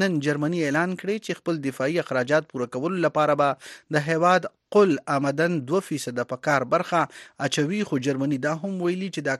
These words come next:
کار به د کال دوه زره دېرشم پورې سرته رسوي. را روانه اونۍ به ګرد نړۍ د ایډز ناروغۍ خلاف عر-، عالمي ورځ نمانځي. د صحت ماهرین وایي د دسمبر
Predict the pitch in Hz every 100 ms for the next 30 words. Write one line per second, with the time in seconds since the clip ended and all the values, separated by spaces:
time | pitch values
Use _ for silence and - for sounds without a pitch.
0 | - 151 151 147 127 123 160 151 127 -
1 | - - - 117 131 165 151 139 117 123
2 | 123 - 190 135 117 110 - 110 117 110
3 | 127 120 107 - _ _ _ _ _ _
4 | _ _ _ _ _ _ _ 196 214 240
5 | 247 247 240 240 285 262 247 220 208 208
6 | 247 214 214 208 202 170 165 165 165 185
7 | - 165 208 - - 156 156 170 _ 151
8 | 165 175 202 131 127 170 117 123 120 123
9 | 117 113 127 117 - _ - 117 113 117
10 | 131 131 131 135 139 143 175 180 147 139
11 | 143 143